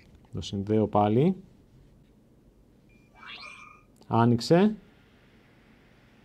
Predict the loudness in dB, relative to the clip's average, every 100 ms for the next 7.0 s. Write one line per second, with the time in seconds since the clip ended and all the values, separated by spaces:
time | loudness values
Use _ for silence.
0 | _ _ _ -20 _ _ _ _ _ _
1 | _ _ _ _ _ -10 -8 -8 -8 -6
2 | -6 -6 -4 -6 -6 -6 -6 -6 -4 -4
3 | -4 -12 -20 -20 _ _ -20 -20 -16 -14
4 | -14 -16 -20 _ _ 4 4 2 -4 -6
5 | -8 -12 _ _ _ 2 4 6 8 10
6 | 10 8 6 8 8 8 4 6 4 4